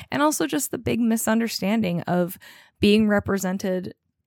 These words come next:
as someone completely different, or being treated as someone completely different than who she was,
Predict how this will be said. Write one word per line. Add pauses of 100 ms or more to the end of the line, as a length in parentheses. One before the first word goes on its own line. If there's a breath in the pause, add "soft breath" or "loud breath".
(260)
as
someone
completely
different,
or
being
treated
as
someone
completely
different
than
who
she
was,